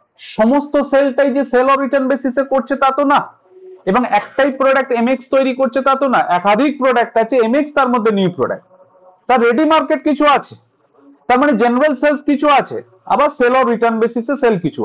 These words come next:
আছে। যদি দেখা যায় sale or return বেসিসে সেলের কিছু transaction আছে, তাহলে তার accounting record একরকম। Case two,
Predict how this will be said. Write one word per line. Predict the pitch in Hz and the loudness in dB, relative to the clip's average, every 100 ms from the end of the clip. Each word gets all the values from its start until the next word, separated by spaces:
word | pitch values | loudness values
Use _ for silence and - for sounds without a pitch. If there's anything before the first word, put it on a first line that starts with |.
| 85 | -6
আছে। | - _ _ _ _ _ _ - | -8 _ _ _ _ _ _ -8
যদি | 131 233 302 285 | 0 2 2 0
দেখা | 254 254 | 0 2
যায় | 254 247 | 0 0
sale | 220 240 277 | 0 2 2
or | 233 | 0
return | 233 233 214 | -2 -2 -2
বেসিসে | 214 226 226 220 | -2 -2 -2 0
সেলের | 208 208 202 | 0 0 0
কিছু | 262 302 302 | -2 0 0
transaction | 254 185 170 160 185 175 | 2 2 0 -2 -2 0
আছে, | 180 262 269 | 0 -2 0
তাহলে | 202 202 254 254 | 2 2 0 0
তার | 233 | -2
accounting | 208 196 196 196 185 | 0 -2 -2 -2 -2
record | 180 180 156 | 0 0 0
একরকম। | 143 165 170 240 285 _ _ _ _ _ _ _ _ _ _ - | 0 -2 -2 -4 -6 _ _ _ _ _ _ _ _ _ _ -4
Case | 233 262 - | 0 0 -2
two, | 302 | -2